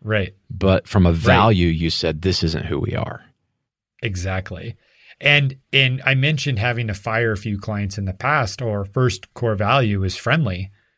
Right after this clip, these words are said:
Speaker 1: and that's two-way street. So if we had a client, we've had a few that came in and they just think because they're working with someone remote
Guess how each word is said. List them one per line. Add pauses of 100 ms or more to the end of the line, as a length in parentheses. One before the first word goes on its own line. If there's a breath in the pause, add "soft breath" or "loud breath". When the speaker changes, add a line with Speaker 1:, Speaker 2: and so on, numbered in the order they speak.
(180)
Speaker 1:
and
that's
two-way
street. (400)
So
if
we
had
a
client,
we've
had
a
few
that
came
in (160)
and
they
just
think
because
they're
working
with
someone
remote